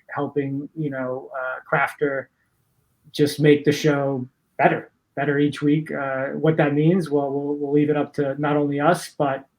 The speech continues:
the, the people, uh, participating. I think that's a huge ethos that we,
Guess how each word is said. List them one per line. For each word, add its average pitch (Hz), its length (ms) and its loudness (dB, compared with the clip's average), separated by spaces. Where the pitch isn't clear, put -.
the, 147 200 -6
the 139 100 -4
people, 139 640 -2
uh, 139 160 0
participating. 139 640 0
I 135 60 -2
think 139 200 -4
that's 143 220 -4
a 147 100 0
huge 147 380 4
ethos 139 400 -2
that 135 240 -2
we, 170 560 8